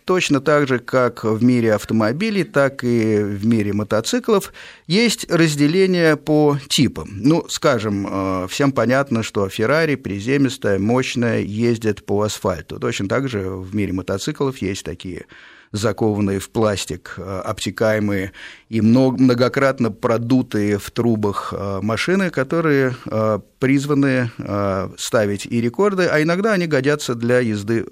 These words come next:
по городу, ну, в ограниченном количестве, конечно. Есть, э, аналоги джипов, это эндуро, безусловно. Прирученные эндуры, э, имеют необходимый набор, э, светотехники, соответственно, их можно ставить на учет,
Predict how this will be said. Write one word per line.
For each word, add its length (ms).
по 120
городу, 460
ну, 360
в 300
ограниченном 580
количестве, 460
конечно. 480
Есть, 400
э, 260
аналоги 840
джипов, 600
это 460
эндуро, 480
безусловно. 840
Прирученные 680
эндуры, 520
э, 180
имеют 560
необходимый 720
набор, 460
э, 140
светотехники, 840
соответственно, 600
их 120
можно 300
ставить 520
на 200
учет, 460